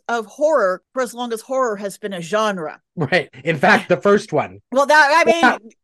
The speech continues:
Speaker 2: are not arguably one of the first.
Speaker 1: And arguably, yeah, one of the
Speaker 2: Most influential.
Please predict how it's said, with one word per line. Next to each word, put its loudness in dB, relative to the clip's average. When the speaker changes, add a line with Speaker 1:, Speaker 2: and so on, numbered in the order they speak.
Speaker 2:
are 4
not 2
arguably 2
one 0
of -2
the -4
first. -10
Speaker 1:
And -2
arguably, -2
yeah, 0
one -8
of -4
the -4
Speaker 2:
Most 0
influential. -4